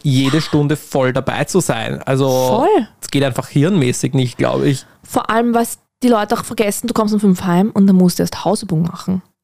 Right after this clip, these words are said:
Speaker 2: oder lernen.
Speaker 1: Mhm, voll.
Speaker 2: Weil
Speaker 1: Hausübung sollte überhaupt abgeschafft werden.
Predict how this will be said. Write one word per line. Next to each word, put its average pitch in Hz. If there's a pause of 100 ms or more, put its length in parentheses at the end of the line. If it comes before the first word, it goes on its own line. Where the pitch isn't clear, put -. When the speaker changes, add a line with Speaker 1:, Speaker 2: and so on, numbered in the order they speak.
(160)
Speaker 2:
oder 180
lernen. 185
Speaker 1:
Mhm, 175
voll. 120
Speaker 2:
Weil 185 (500)
Speaker 1:
Hausübung 151
sollte 135
überhaupt 135
abgeschafft -
werden. 117